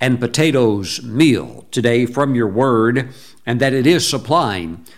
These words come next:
tremendous power to us to do the impossible. We give you all of the praise in Jesus' name. And together we say, Amen. Matthew chapter seventeen,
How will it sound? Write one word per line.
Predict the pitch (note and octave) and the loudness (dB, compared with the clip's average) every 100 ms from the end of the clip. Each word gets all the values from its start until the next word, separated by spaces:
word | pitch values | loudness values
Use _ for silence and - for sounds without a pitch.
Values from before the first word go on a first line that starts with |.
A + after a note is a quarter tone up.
| - | -20
tremendous | - A2+ B2 D#3 C3 - | -8 0 2 2 0 -2
power | - B2 C#3+ C#3+ C#3+ | -4 -2 0 0 -2
to | C#3 C3+ | -4 -4
us | A2 F#2 F#2+ - - - - - | -4 -4 -8 -8 -8 -12 -20 -6
to | B2 | 2
do | C#3 F3 | 4 4
the | D3 | 0
impossible. | C3+ B2 C#3 - - F#2 D#2 - - - - | -2 -2 -4 -2 -6 -8 -14 -16 -20 -20 -16
We | - C3 | -4 2
give | C3+ C3 | 2 4
you | C3+ | 4
all | C#3 D#3 | 2 2
of | A#2+ | -2
the | B2 | -4
praise | - C#3 A#2+ A#2+ A#2+ | -2 0 0 0 0
in | C3 A2+ | 0 2
Jesus' | C#3 C3+ A2 A2+ - | 2 2 2 -2 -2
name. | G#2 F2 D2+ F2 - - - | -2 -4 -8 -14 -20 -20 -4
And | B2+ C3 | -2 0
together | C#3+ F3+ A2+ G#2+ | 0 0 0 -4
we | A2 A#2+ | 0 0
say, | A#2+ D3+ C#3+ F#2+ D#2+ G#2 - - - C3 | 0 0 0 -2 -8 -12 -16 -20 -4 2
Amen. | D#3+ D3+ F3+ F2+ F2 E2 - - - - - - | 4 4 0 -2 -8 -12 -20 -20 -20 -20 -20 -4
Matthew | F#3 A3 G#3+ D#3 | 0 0 0 -2
chapter | - E3+ - A2+ | 0 -4 -4 -6
seventeen, | - C#3 A#2 G2+ D3 A2 G2+ A2 | -4 -2 -2 -2 0 0 -2 -4